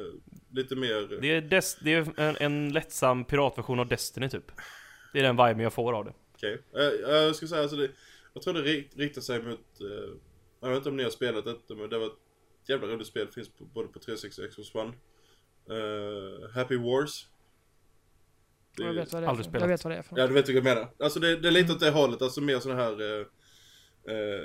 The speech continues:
Speaker 1: stillsamt, roligt, eh, spel, om du står, jag menar, Roger.
Speaker 3: Ja, ja, ja, absolut.
Speaker 1: Den, den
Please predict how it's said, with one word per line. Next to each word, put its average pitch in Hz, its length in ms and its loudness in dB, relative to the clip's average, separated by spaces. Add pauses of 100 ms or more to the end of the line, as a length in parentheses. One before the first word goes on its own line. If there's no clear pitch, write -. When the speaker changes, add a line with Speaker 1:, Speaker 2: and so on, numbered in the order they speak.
(120)
Speaker 1:
stillsamt, 131 560 2
roligt, 123 640 2 (340)
eh, 113 200 -6
spel, 113 260 -2
om 110 80 -8
du 110 60 -10
står, 110 140 -6
jag 107 80 -4
menar, 107 160 -8
Roger. 101 220 -6 (800)
Speaker 3:
Ja, 175 240 2
ja, 151 80 -2
ja, 147 60 -4
absolut. 156 260 -8
Speaker 1:
Den, 127 260 6
den 131 160 6